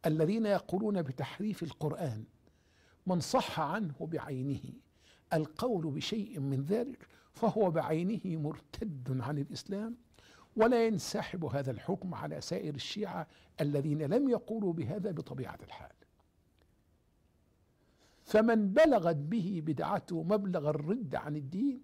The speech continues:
فلا يجوز عقد النكاح له، ولا يجوز إجراء شيء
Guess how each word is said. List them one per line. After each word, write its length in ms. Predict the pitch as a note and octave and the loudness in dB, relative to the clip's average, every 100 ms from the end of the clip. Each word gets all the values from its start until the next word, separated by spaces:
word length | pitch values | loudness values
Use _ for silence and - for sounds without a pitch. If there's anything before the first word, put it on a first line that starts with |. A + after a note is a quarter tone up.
| - _ _ | -16 _ _
فلا 280 | - D4+ F3+ | 0 4 4
يجوز 300 | D3+ F3+ D#3+ | 2 0 -2
عقد 320 | D3 C#3+ - | -4 -8 -8
النكاح 400 | C#3 G#2+ - - - - | -10 -10 -12 -16 -16 -20
له، 100 | - _ _ _ _ _ _ _ _ _ - | -20 _ _ _ _ _ _ _ _ _ 6
ولا 300 | A3 A3+ G3+ | 8 10 8
يجوز 280 | F#3 A#3 | 4 0
إجراء 500 | G#3+ F3+ D#3 F3+ G#3 | -2 -2 0 0 -2
شيء 440 | - - G#3+ F3+ | -6 -2 0 0